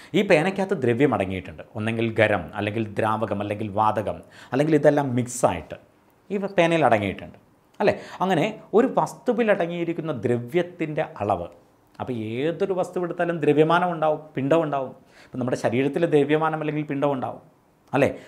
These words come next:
So ഒരു വസ്തുവിൽ അടങ്ങിയിരിക്കുന്ന ദ്രവ്യത്തിൻ്റെ അളവിനെ നമ്മൾ വിളിക്കുന്ന പേരാണ് പിണ്ഡം. ഒരു വസ്തുവിൽ അടങ്ങിയിരിക്കുന്ന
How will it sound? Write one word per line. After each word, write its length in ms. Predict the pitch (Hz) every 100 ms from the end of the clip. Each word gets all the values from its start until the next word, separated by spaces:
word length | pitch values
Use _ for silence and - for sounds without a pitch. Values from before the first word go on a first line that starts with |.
| - -
So 100 | 170 110 - -
ഒരു 120 | 208 208
വസ്തുവിൽ 440 | 175 - 254 254 247 196
അടങ്ങിയിരിക്കുന്ന 540 | 196 190 185 190 185 143
ദ്രവ്യത്തിൻ്റെ 420 | 135 151 151 151 120
അളവിനെ 340 | 135 170 196 180
നമ്മൾ 160 | 147 127
വിളിക്കുന്ന 320 | 110 107 110 104 104
പേരാണ് 380 | 98 87 90 101 - - 123
പിണ്ഡം. 320 | 113 101 - - _ _ _ _ _ _ _ _ _ _ _ 101
ഒരു 80 | 104
വസ്തുവിൽ 360 | 104 - 139 120
അടങ്ങിയിരിക്കുന്ന 640 | 107 104 95 95 92 90